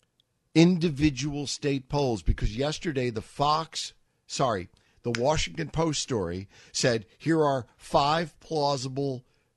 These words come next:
routes, scenarios, whereby Trump wins the Electoral College and the presidency."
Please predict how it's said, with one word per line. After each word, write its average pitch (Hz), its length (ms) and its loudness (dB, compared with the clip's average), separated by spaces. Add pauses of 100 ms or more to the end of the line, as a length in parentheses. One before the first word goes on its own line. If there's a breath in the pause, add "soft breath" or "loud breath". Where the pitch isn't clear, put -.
(120)
routes, 120 640 2 (200)
scenarios, 104 880 0 (340)
whereby 123 640 4
Trump 110 460 -4
wins 101 340 -4
the 95 160 -4
Electoral 87 500 -4
College 57 480 -10
and 78 140 -8
the 78 40 -12
presidency." 76 640 -12